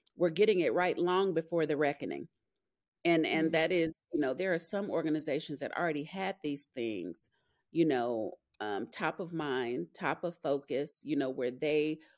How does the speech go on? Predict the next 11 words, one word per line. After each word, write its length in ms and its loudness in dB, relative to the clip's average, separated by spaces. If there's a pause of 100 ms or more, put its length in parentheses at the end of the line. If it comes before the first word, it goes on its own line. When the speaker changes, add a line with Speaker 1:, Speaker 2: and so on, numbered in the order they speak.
(120)
Speaker 1:
were 100 0
committed 540 0
to 100 -6
driving, 760 -2 (400)
um, 280 2
diversity, 560 0
equity, 460 -2
inclusion, 460 -4
and 160 0
belonging. 720 -2
They 260 0